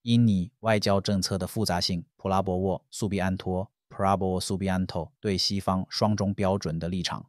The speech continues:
以及印尼在不断发展和演变过程中面临的多方面挑战和机遇。雅加达面临着众多城市挑战，该市的基础设施难以支持三千多末居民的生活，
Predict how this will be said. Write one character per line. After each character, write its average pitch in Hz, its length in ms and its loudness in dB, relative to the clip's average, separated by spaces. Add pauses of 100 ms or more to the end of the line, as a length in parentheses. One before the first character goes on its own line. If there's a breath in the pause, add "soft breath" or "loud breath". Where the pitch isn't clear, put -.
(140)
以 98 120 -2
及 95 140 0
印 117 280 4
尼 98 220 4
在 95 260 0
不 90 200 -6
断 110 200 4
发 95 220 2
展 85 180 -2
和 87 220 -2
演 95 180 0
变 92 200 -2
过 92 120 -2
程 85 220 -4
中 92 240 -2
面 113 240 2
临 92 140 2
的 87 100 -2
多 98 180 0
方 90 220 0
面 90 220 0
挑 78 200 -4
战 87 160 -4
和 85 160 -4
机 85 280 -4
遇。 78 260 -8 (220)
雅 104 260 4
加 123 180 4
达 117 240 4
面 101 240 4
临 85 220 -2
着 85 160 -2
众 101 180 0
多 98 200 0
城 87 200 -2
市 - 160 -6
挑 - 220 -8
战， 82 300 -6 (280)
该 107 220 4
市 107 140 -2
的 92 100 0
基 117 220 -2
础 90 200 -6
设 87 240 -2
施 95 300 -2
难 92 260 0
以 85 120 -2
支 98 240 -4
持 92 360 -2
三 104 240 2
千 101 240 0
多 95 140 0
末 90 240 2
居 101 220 -2
民 90 120 2
的 82 80 -2
生 107 280 0
活， 76 340 -6